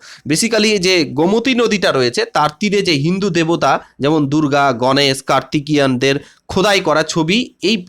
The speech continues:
এখানে রয়েছে, ঠিক আছে, এই দেবতামুরাতে। এটা basically, আহ, আহ, স্থাপত্য এবং ভাস্কর্যের দিক থেকে গুরুত্বপূর্ণ। ওকে, নেক্সট চলে আসি,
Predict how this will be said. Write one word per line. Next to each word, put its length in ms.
এখানে 300
রয়েছে, 340
ঠিক 180
আছে, 240
এই 100
দেবতামুরাতে। 760
এটা 300
basically, 500
আহ, 360
আহ, 340
স্থাপত্য 480
এবং 220
ভাস্কর্যের 560
দিক 200
থেকে 180
গুরুত্বপূর্ণ। 680
ওকে, 280
নেক্সট 260
চলে 180
আসি, 320